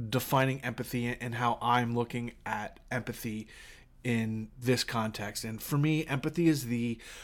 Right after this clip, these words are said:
ability to understand and share the feeling of others. Um, a-, as a coach, empathy really allows you to put yourself kind of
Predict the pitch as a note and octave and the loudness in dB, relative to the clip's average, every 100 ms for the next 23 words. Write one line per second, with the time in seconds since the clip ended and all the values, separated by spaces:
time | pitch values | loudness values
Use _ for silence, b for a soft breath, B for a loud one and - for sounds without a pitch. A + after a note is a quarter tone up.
0 | B - A2+ B2+ C#3+ D3+ C3+ C3 B2 B2 | B -4 2 8 8 8 6 2 2 0
1 | - B2 B2 B2 B2 B2 - A#2+ A#2 A2+ | 2 2 2 2 0 -4 -4 -2 -2 -4
2 | A2 B B B B - C#3 C3 A#2 B2 | -8 B B B B 4 8 8 6 0
3 | - - B2+ B2 A#2+ B2+ A2 A2 A2 G2 | -2 2 2 2 -2 -2 -6 -4 -4 -4
4 | F#2 - B B B B - - B2+ A#2 | -8 -8 B B B B -20 -6 -2 0
5 | A2+ - - B2 B2 B2+ A#2 B2 - F3 | -2 -4 2 4 4 4 4 2 6 8
6 | D3 C#3+ - - C3 A#2+ C3+ C3 A#2 A#2 | 8 6 -2 2 0 0 0 0 0 0
7 | B2 C#3 D#3 C#3 B2+ A#2+ A#2+ A#2 A#2 - | 4 8 8 8 8 6 2 0 -2 -2
8 | B2+ B2+ - B2+ - B2+ A#2+ A2+ | -2 0 2 2 0 -2 -2 -2